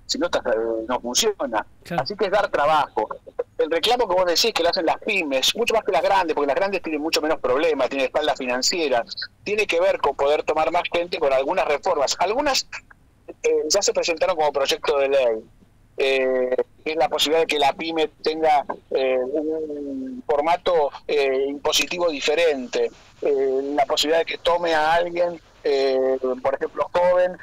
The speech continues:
Speaker 1: con un monotributo, aunque sea un trabajador y que este es un exte-, un esquema mixto, pero le permite ampliar la planta de trabajo, que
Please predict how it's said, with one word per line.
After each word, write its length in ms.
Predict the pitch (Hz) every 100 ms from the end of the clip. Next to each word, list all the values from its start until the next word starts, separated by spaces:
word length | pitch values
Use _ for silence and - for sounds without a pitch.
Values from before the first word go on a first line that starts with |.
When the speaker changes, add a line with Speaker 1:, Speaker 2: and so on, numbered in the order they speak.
| - -
Speaker 1:
con 180 | 143 151
un 160 | 160
monotributo, 840 | 160 165 160 143 147 175 180 180 151
aunque 320 | 139 135 139
sea 180 | - 160
un 60 | 147
trabajador 500 | 143 135 143 151 165
y 60 |
que 100 | 151
este 120 | 139
es 100 | 143
un 100 | 143
exte-, 300 | 131 - 147 -
un 140 | 139
esquema 320 | - 139 135
mixto, 440 | 165 165 170 - 151
pero 120 | 131
le 60 | 120
permite 400 | 131 143 139 160
ampliar 260 | 135 147 147
la 120 | 131
planta 380 | 143 139 139 135
de 120 | 127
trabajo, 560 | 127 151 180 - 160
que 240 | - 127